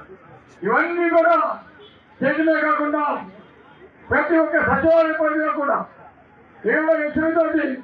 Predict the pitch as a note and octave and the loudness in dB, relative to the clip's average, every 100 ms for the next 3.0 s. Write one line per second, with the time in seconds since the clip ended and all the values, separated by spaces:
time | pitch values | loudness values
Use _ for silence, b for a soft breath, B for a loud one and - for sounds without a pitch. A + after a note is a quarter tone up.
0 | - _ _ - - F#3 A#3 D4+ D#4+ D#4 | -16 _ _ -20 -4 0 4 2 2 2
1 | D4+ C#4+ D4 D4+ C#4+ C4+ C#4 D4 D4 D4 | 2 0 0 0 0 0 0 0 -2 -2
2 | C#4 C4+ C#4 C#4 C4 C4+ B3 B3 B3+ | -2 -2 0 -2 -2 -2 -2 -2 -4